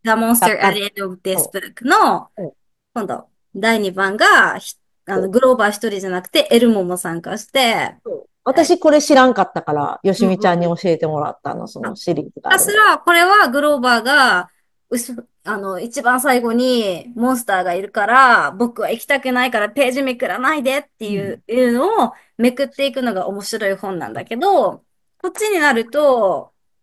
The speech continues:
Speaker 1: グローバーが嫌がる、エルモは行きたいみたいな、二人の葛藤があって、だから、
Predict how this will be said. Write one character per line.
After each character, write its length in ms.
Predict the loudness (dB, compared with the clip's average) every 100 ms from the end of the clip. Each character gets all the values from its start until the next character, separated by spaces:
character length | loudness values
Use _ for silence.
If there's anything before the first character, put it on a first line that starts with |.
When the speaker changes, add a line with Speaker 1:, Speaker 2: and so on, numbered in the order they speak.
| _ _ _
Speaker 1:
グ 140 | -2
ロ 180 | 0 0
ー 40 | 0
バ 240 | 0 0
ー 20 |
が 260 | 2 2 2
嫌 240 | 0 0
が 140 | 0 -2
る、 240 | -4 -2
エ 100 | 0
ル 120 | 2
モ 120 | 2 2
は 180 | 0 -2
行 80 | -12
き 100 | -8
た 200 | -6 -6
い 60 |
み 120 | -8
た 140 | -8 -6
い 40 |
な、 360 | -4 -4 -4 -10 _ _
二 220 | 2 2
人 140 | 2
の 120 | -2
葛 440 | -2 -6 -6 -8 -6
藤 60 |
が 120 | -2 -2
あ 20 |
っ 120 | -4 _
て、 160 | 0 0
だ 100 | 2
か 160 | 0
ら、 380 | 2 2 2 -2